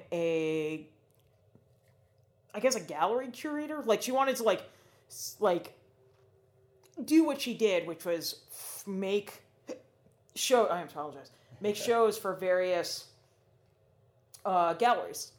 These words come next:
Speaker 2: Yeah.
Speaker 1: And so her, she was, she is friends apparently with one of the Magic Bullet dudes, uh,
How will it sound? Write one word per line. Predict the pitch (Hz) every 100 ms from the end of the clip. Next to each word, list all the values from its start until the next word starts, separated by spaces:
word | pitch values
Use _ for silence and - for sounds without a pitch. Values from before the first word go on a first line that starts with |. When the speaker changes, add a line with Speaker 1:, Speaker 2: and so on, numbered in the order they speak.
| -
Speaker 2:
Yeah. | 135 101
Speaker 1:
And | - 190
so | 208 185
her, | - 208 202 -
she | 254
was, | 254 -
she | - 247
is | 247
friends | 226 196 190
apparently | 180 190 185 160 175
with | 160 170 160 - - - - _ _ _ _ _ _ _ _ _ _ _
one | 160 175 185 196 196
of | 175 165
the | 165
Magic | 160 156 160 165
Bullet | 233 180 151
dudes, | 147 151 147 - - _ -
uh, | 156 151 151 156 151 151 147